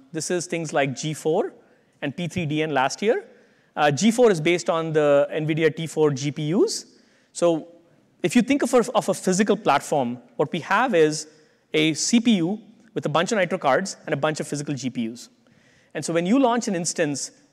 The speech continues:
you have access to the G P Us in pass-through mode. You're not talking to the hypervisor. The G P U is directly assigned to the instance.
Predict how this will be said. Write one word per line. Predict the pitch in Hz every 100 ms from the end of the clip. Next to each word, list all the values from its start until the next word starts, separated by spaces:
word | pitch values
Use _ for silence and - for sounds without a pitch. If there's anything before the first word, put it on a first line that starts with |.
| _
you | 151 185
have | 165 185 175
access | - 156 - 170
to |
the | 170 143
G | 156
P | 147 160
Us | 147
in | 139
pass-through | - 139 - 160
mode. | 143 120 110 107 - - -
You're | 147
not | 156 190
talking | 190 233
to | 214
the |
hypervisor. | 185 160 160 143 131 131 131 - -
The | 131
G | 170
P | 160
U | 180
is | 131
directly | 143 139 180 151
assigned | - 135
to | 139
the | 127
instance. | 120 - 113